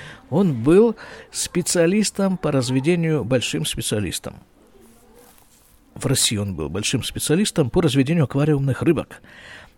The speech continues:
А разведение аквариумных рыбок, каких-то там супер, супер аквариумных, аквариумных рыбок, каких-то очень дорогих, это была одна из трёх основных статей дохода этого кибуца.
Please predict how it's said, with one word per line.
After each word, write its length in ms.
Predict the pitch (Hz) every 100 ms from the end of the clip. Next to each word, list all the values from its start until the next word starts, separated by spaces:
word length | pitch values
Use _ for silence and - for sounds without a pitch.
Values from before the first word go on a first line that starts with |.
| -
А 420 | 135 151 156 143 - _ _ _ _ -
разведение 800 | 147 143 147 160 214 190 170 123
аквариумных 640 | - 151 156 131 123 -
рыбок, 340 | 247 226 156 -
каких-то 460 | - - 131 - -
там 520 | 143 135 127 123 120
супер, 800 | - 254 226 185 160 143 127 120
супер 360 | - 247 147
аквариумных, 800 | 127 131 - - 139 110 127 - -
аквариумных 760 | 71 117 - 139 113 107 107
рыбок, 300 | 120 104 - - - - 160 -
каких-то 320 | - - -
очень 320 | - - 170
дорогих, 440 | 160 160 131 117 -
это 180 | - 135
была 420 | 151 165 165 143
одна 340 | 139 170 180
из 480 | 170 147 151 - - -
трёх 340 | 156 185 160
основных 640 | 123 - 131 135 156 - - - - - -
статей 800 | - - 143 - 160 165 170 - _ _ _ -
дохода 600 | 127 117 - - 180 135
этого 280 | 139 143 135
кибуца. 420 | 139 104 -